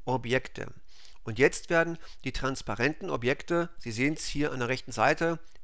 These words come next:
in unserem P D F, äh,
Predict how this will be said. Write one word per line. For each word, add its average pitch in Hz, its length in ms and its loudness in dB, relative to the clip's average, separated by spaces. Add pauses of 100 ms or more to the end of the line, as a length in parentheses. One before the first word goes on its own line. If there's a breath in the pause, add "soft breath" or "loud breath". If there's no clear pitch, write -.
(120)
in 170 220 4 (140)
unserem 143 360 0
P 127 140 -2
D 107 100 0
F, 147 320 2 (680 soft breath)
äh, 123 200 2